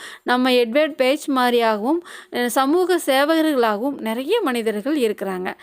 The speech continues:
இது வந்து நடைமுறை வாழ்க்கையில இப்படி நம்ம பிரிச்சு பார்த்துக்கலாங்க.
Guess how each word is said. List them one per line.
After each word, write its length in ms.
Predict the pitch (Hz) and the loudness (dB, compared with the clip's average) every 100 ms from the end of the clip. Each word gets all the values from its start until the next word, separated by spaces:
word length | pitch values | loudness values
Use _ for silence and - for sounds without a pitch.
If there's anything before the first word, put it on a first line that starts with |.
| - - - | -20 -20 -10
இது 340 | - 320 359 381 | 0 2 4 2
வந்து 480 | 294 254 262 392 277 | 2 2 2 0 2
நடைமுறை 560 | 302 320 403 381 339 | 2 2 2 2 2
வாழ்க்கையில 500 | 277 254 262 262 240 | 2 2 0 0 2
இப்படி 260 | 330 302 254 | 0 0 0
நம்ம 240 | 254 247 | 2 0
பிரிச்சு 520 | 294 285 285 311 - 339 | 0 2 2 0 -2 0
பார்த்துக்கலாங்க. 800 | 233 226 233 226 196 185 190 320 | 0 2 -2 -2 -4 -4 -4 -6